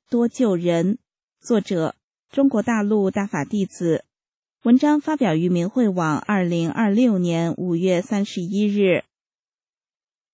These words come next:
我和同修每周一到周五结伴出去讲真相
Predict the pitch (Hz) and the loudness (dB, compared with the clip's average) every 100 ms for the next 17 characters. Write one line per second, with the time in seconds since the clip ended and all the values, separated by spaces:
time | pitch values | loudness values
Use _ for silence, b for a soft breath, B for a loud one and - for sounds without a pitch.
0 | _ _ _ _ _ _ _ _ _ - | _ _ _ _ _ _ _ _ _ -2
1 | 247 277 - 180 - 233 233 - 180 - | 0 0 0 -2 0 0 2 2 0 0
2 | 240 240 247 269 - 233 190 180 254 269 | -2 -2 0 0 0 -4 -2 -2 -2 -2
3 | 254 170 143 - 175 170 196 180 208 196 | 0 -2 -2 -4 -4 -2 -2 -2 -4 -6
4 | - 185 175 190 156 - 196 208 247 208 | -2 -4 -2 -4 -2 -2 -2 0 0 0